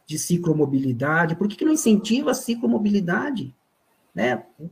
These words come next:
Investimentos básicos e relativamente baixos, comparados, por exemplo, aos gastos previstos pra faixa de infraestrutura. E que teriam impactos muito menores, né?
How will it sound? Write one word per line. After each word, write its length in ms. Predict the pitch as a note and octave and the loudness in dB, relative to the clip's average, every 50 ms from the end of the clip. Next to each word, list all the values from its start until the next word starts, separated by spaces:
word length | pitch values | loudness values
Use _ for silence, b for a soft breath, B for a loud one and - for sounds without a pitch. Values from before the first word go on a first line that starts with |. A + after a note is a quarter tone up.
| - - | -6 -2
Investimentos 640 | F#3+ G3 G3 G#3+ A3+ A3 - G3+ G#3+ B3+ C4 C#4+ A3 | -2 4 6 6 4 6 2 2 2 2 0 -2 -2
básicos 720 | F3 D#3+ - G3 - C4+ D4+ D4+ C4 C4 - A#3 G#3 G#3 | 0 2 2 2 4 4 2 2 0 -2 -2 -4 -4 -4
e 200 | G#3 G#3 G3 F#3+ | -6 -2 0 0
relativamente 800 | F3+ F#3 A#3+ C4+ - - - B3 A#3 A#3+ G#3 G3+ G#3+ C4 - - | 2 4 4 2 2 0 0 -2 0 2 4 4 4 2 0 -4
baixos, 560 | A3+ E3 D#3+ F3 G3 - - - - - - - | -4 -2 2 2 2 2 0 -4 -6 -10 -12 -2
comparados, 760 | - G3+ A#3 A#3 - A3+ G3+ F3+ E3+ F#3 G3 - G3+ A3+ - | 0 2 2 4 4 4 6 6 6 6 4 4 2 -2 -2
por 200 | - - F3 E3+ | -2 0 0 0
exemplo, 500 | E3 D#3 D3+ D#3+ F3 G3+ A3 - C#4 - _ b b b b _ _ _ | 0 -2 0 0 0 0 -2 -6 -12 -18 _ b b b b _ _ _
aos 180 | G3+ A3 A#3 | -2 0 0
gastos 380 | G#3 D#3+ D#3+ F3+ F#3 - A#3 G#3+ | 2 2 2 2 0 0 -6 -8
previstos 640 | - B3+ C4 A#3 F#3 E3+ E3 F3+ F#3 - - B3+ - | -4 -2 0 0 0 0 -2 -2 -2 -4 -8 -10 -6
pra 200 | - - - E4 | -4 -6 -6 -2
faixa 340 | - F#3+ F#3 F#3 F#3 G#3+ G#3+ | 2 2 2 4 2 0 0
de 160 | A3+ G#3+ B3 | 0 -2 -2
infraestrutura. 760 | C4 - D#4+ D4+ - - F3 - - F3 G3+ F3+ B2+ B2 - _ _ _ _ _ _ _ _ _ _ _ _ b b b b b _ | -2 -6 -8 -12 -8 -10 -10 -6 -4 -2 -2 -2 -2 -4 -10 _ _ _ _ _ _ _ _ _ _ _ _ b b b b b _
E 80 | G#3 | -4
que 120 | G#3 B3+ A3 | -2 -2 2
teriam 360 | - G3+ E3+ C#3+ D#3 F3 G#3 | 4 4 4 4 4 4 4
impactos 580 | G#3 G3+ - C#3 C#3 E3+ F#3 - - E3 D3 | 4 4 2 0 -2 -2 -4 -4 -6 -6 -2
muito 520 | C3+ C3 C3+ C#3+ D3+ D#3+ E3+ E3 E3 - C#3+ | 0 0 0 2 4 4 4 4 2 0 -2
menores, 640 | C#3+ C#3 B2+ A#2+ A#2+ B2 C3 C#3 D3+ C#3 A#2+ A2 G#2+ | -2 0 0 0 0 0 0 -2 -2 -2 -4 -4 -4
né? 220 | A2+ A#2 A#2 B2 | -6 -6 -6 -8